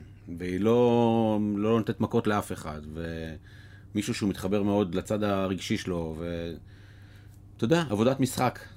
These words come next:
למתוח קצת את הגבולות שלי שוב. ו-, והסכמתי, ועשינו את זה, ואני, אני כל כך נהניתי, כל כך נהניתי מהעבודה, גם עם שי, וגם עם, אה, עם שירה,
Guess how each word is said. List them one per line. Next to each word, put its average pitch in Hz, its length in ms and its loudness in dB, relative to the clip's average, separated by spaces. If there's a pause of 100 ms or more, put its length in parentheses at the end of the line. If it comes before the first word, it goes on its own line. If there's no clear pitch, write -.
(500)
למתוח 95 380 2
קצת 98 160 -2
את 90 100 -2
הגבולות 92 360 2
שלי 85 180 -2
שוב. - 340 -10 (640)
ו-, 78 360 -8 (760)
והסכמתי, 92 600 0 (260)
ועשינו 95 520 2
את 80 60 2
זה, 82 240 -2
ואני, 85 760 -4
אני 85 380 -4
כל 92 200 -4
כך 123 180 -2
נהניתי, 101 540 -2 (160)
כל - 220 -10
כך - 240 -4
נהניתי 104 440 0
מהעבודה, 87 680 -4 (140)
גם 95 180 -2
עם 98 120 -2
שי, - 180 -8 (300)
וגם 92 460 0
עם, 95 300 2
אה, 87 300 0
עם 90 240 -4
שירה, 82 580 -2